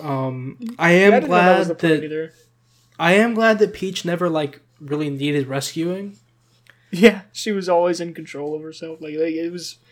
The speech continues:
Speaker 2: she had every situation handled.
Speaker 1: Yeah. I do wish that there was more Luigi in this, but
Speaker 2: Mm-hmm.
Speaker 1: they had to get separated initially. Like, I, I get it,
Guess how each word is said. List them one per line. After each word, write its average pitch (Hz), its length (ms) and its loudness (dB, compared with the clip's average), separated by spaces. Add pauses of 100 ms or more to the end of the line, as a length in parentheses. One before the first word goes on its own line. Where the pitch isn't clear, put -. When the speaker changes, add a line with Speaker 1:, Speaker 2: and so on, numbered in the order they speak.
(220)
Speaker 2:
she - 180 -4
had 180 180 2
every 160 200 -2
situation 151 480 -8
handled. 147 340 -14 (800)
Speaker 1:
Yeah. 120 320 -6 (640)
I 202 100 6
do 226 180 4
wish 277 160 2
that 247 120 0
there 240 80 2
was 208 140 2
more 175 200 0
Luigi 143 460 -2
in 143 80 -2
this, 143 240 -4
but 127 320 -6 (680)
Speaker 2:
Mm-hmm. 139 260 -18 (1200)
Speaker 1:
they 156 120 0
had 151 200 6
to 147 60 2
get 143 140 0
separated 139 480 2
initially. 139 480 0
Like, 131 200 -4
I, 131 220 -6
I 135 60 -8
get 131 200 -2
it, 131 200 -2